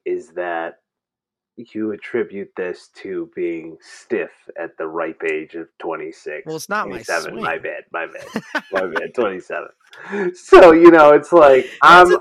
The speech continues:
Speaker 2: thing, Mike.
Speaker 1: I'm over
Speaker 2: I'm not
Speaker 1: here
Speaker 2: a fucking pro athlete.
Speaker 1: Listen, the only time I really only started to feel like, "Oh, fuck, I'm sore from golf," which is, a, by the way,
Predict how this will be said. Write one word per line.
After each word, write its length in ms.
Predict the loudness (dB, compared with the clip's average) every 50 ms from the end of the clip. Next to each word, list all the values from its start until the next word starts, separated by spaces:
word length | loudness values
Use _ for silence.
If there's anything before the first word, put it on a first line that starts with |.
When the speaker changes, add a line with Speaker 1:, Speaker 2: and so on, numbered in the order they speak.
| -4
Speaker 2:
thing, 320 | -8 -8 -8 -8 -8 -8 -10
Mike. 180 | -12 -2 4 6
Speaker 1:
I'm 200 | 6 6 8 8
over 220 | 8 8 8 8
Speaker 2:
I'm 120 | 8 8 8
not 60 | 8
Speaker 1:
here 140 | 8 6 4
Speaker 2:
a 40 |
fucking 320 | 2 -4 -12 -12 -12 -16 -12
pro 240 | -10 -10 -8 -8 -8
athlete. 560 | -8 -8 -8 -10 -12 _ -18 -18 -14 -6 2
Speaker 1:
Listen, 600 | 6 6 6 6 4 2 -2 -4 -4 -4 -8 -12 _
the 140 | -4 -2 2
only 320 | 4 4 4 4 2 -4
time 380 | -6 -2 0 0 0 2 2 0
I 20 |
really 400 | 0 0 2 2 4 4 2 2
only 220 | 0 -2 -2 -4 -6
started 340 | -4 -2 0 0 0 -2 -6
to 120 | -10 -12 -10 _
feel 160 | -6 -4 -4
like, 160 | -4 -6 -10 _ -12 -10 -10
"Oh, 80 | -10 -12 -16 _ _ _ _ _
fuck, 180 | -14 -14 -14 -12 -12 -12 -12
I'm 140 | -12 -14 -20
sore 460 | _ _ _ -10 -8 -8 -10 -10 -12 _ _
from 220 | -20 -20 -20 -20 _ _ _ _ _ _ _ _ -6
golf," 360 | -6 -6 -4 -6 -8 -12 -14 _ _ _ _ _ _ _ _ _ _ -20 _ _ _
which 200 | -4 -4 -2 -4
is, 140 | -6 -6 -6
a, 160 | -8 -10 -12 _ _ _ _ _ -16 0
by 220 | 4 6 6 6 6
the 100 | 4 2
way, 360 | 2 2 0 0 -2 -8